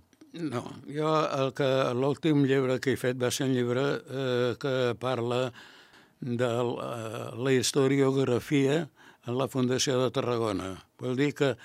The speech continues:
tot el que s'ha anat dient a través del temps sobre la Fundació de Tarragona, tots són mites, generalment són mites, tret d'algun, home,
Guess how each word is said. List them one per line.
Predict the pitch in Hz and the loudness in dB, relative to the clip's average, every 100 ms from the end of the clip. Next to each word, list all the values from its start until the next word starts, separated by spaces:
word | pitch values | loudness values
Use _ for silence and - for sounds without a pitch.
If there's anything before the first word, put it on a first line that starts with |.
| - _ _ _ _ - | -20 _ _ _ _ 4
tot | 190 185 | 6 6
el | 156 151 | 2 0
que | 151 | 0
s'ha | 135 151 | 2 2
anat | 139 139 | 2 0
dient | 120 135 139 139 | 0 2 2 2
a | 127 | 0
través | 143 143 147 - | 4 6 4 4
del | 127 110 | 0 2
temps | 143 107 143 160 - - _ _ _ _ _ | 0 0 -4 -12 -16 -20 _ _ _ _ _
sobre | - 143 139 147 | -2 0 2 0
la | 127 135 | 0 0
Fundació | - 143 120 123 139 127 | 0 0 2 0 -2 -2
de | 127 | -2
Tarragona, | 120 123 117 113 104 92 90 - _ _ _ _ - | -2 -2 -2 -4 -6 -8 -12 -18 _ _ _ _ -4
tots | 156 - | -4 0
són | 151 120 | 0 2
mites, | 160 151 117 87 - - _ _ - | 2 0 -4 -8 -12 -16 _ _ -10
generalment | 131 120 120 120 131 135 117 | -6 -4 -4 -2 -2 -4 -4
són | 151 113 | -4 -4
mites, | 107 143 117 107 | -2 -4 -6 -6
tret | 131 117 | -8 -6
d'algun, | 113 110 110 123 120 117 | -6 -4 -4 -2 -2 -4
home, | - 120 | -6 -8